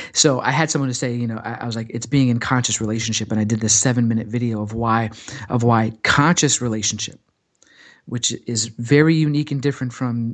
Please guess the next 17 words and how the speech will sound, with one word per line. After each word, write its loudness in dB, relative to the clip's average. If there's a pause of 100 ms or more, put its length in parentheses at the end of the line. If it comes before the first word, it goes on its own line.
(140)
the, -6
your -4
average 0
relationship. -4
But -6
conscious 2
relationship, 0 (360)
I 2
think, 4
is 4
the 4
number 6
one, 6 (440)
um, 2
path 2
to -10
transformation. -2